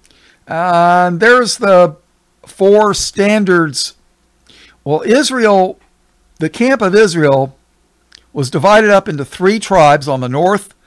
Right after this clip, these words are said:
three on the south, three on the east, three on the west. And these are, according to legend, these are the standards of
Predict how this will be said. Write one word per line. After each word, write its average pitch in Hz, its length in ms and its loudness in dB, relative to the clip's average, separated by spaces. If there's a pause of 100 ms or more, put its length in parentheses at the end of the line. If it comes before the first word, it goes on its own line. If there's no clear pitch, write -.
(200)
three 151 240 -2
on 175 180 0
the 180 80 -4
south, 139 520 0 (340)
three 170 140 -2
on 185 160 0
the 190 100 -2
east, 151 340 -2
three 160 220 0
on 147 140 2
the 143 100 0
west. 156 560 0 (1400)
And 156 440 -2
these 202 300 -4 (100)
are, 170 600 4 (380)
according 208 600 0
to 240 140 -2
legend, 196 880 -2 (880)
these 202 300 -2
are 190 520 4 (220)
the 151 80 -6
standards 165 920 -2
of 165 440 2